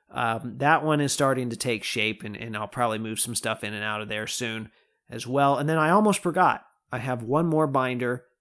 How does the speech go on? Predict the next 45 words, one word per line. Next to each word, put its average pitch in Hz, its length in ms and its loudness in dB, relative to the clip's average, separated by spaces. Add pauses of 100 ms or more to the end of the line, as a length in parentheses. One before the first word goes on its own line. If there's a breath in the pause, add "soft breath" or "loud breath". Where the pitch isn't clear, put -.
(340)
that 127 140 -2
I 104 100 0
just 143 260 2
started. 113 460 0 (880)
It's - 100 -4
another 120 300 2
card 131 320 4
guard 117 260 2
binder. 117 400 0
It's - 180 -4
my 117 160 0
Flux - 420 2
binder. 98 540 -4 (420)
I'm 123 160 -4
not 131 160 2
even 123 200 0
sure 123 240 2
I'll 117 120 6
have 123 200 2
enough 117 220 -6
cards 117 300 0
to 123 100 -2
fill 123 220 -2
the 113 100 -4
whole 117 180 0
thing 139 300 0
up, 127 260 0 (460 soft breath)
but, 117 340 0
uh, 113 300 -2
I 131 80 -2
do 131 200 -4
have 127 220 0
my 120 280 -4
twenty 135 360 -4
twenty-two 131 520 0
Flux - 340 0
cards. 135 480 0
I 107 140 -2
have 113 240 -4
a, 104 180 -2
a 123 80 -6
page 131 420 -4
for 127 220 -4
each 135 240 -4
Pacer. 127 560 -2